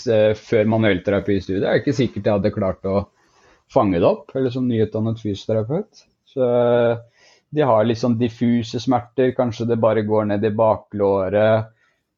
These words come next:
kanskje det er litt av og på, eh, og så hva er det her for noe? Er det somatisk referert smerter? Er det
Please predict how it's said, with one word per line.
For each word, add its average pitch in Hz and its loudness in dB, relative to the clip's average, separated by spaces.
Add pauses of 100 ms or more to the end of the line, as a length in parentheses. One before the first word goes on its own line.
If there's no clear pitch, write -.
kanskje 110 -4
det 101 0
er 101 2
litt 104 -2
av 98 -2
og 101 -4
på, - -6 (760)
eh, 104 0 (680)
og 113 -8
så 120 -4
hva 110 0 (120)
er 92 2
det 104 0
her 110 2
for - -8
noe? 165 0
Er 107 2
det 107 2 (200)
somatisk 110 -4
referert 107 -2
smerter? 123 -2
Er 98 0
det 98 0